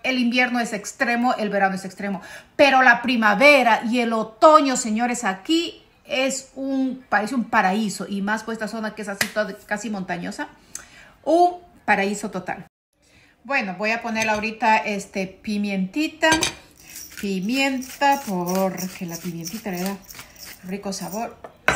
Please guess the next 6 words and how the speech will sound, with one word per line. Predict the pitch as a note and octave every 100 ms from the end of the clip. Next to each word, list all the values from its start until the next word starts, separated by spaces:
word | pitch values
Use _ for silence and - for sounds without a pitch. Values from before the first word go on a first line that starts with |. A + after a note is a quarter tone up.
| -
Salsita. | F4 D#4+ - - - C4 C4+ A3 F#3+ A#3 D#4+ - - - - - - - - - - - - - - - - - - - - - - - - - - - _ - - - _ _ - - -
Vamos | - - - - - - - -
a | D#3+
dar | E3+
una | F3+ F#3+ F#3+
movidita. | G#3+ A#3+ A#3+ A3+ C4+ - D#4 D#4 D#4